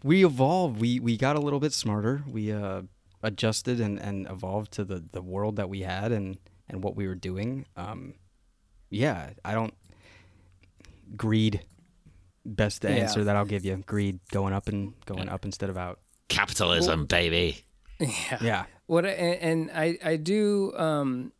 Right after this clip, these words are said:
Speaker 2: I do like the information that you gave us, Nate, because, I mean, it, it is, it brings more questions in, like,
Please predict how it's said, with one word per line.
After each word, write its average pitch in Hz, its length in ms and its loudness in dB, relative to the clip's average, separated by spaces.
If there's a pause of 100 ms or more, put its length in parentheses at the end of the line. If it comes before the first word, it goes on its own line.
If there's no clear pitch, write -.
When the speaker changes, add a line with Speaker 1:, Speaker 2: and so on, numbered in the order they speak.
Speaker 2:
I 151 100 2
do 175 140 4
like 180 280 0 (520)
the 135 220 0
information 131 460 -2
that 110 60 -2
you 156 200 0
gave 127 200 0
us, - 160 -4
Nate, 101 160 -6
because, 113 240 -4
I 120 200 -2
mean, 113 260 -2
it, 107 180 -6 (520)
it 127 180 0
is, 127 440 2
it 127 380 -4
brings 139 280 2
more 131 180 0
questions 117 640 -2
in, 113 260 -4
like, 107 280 -4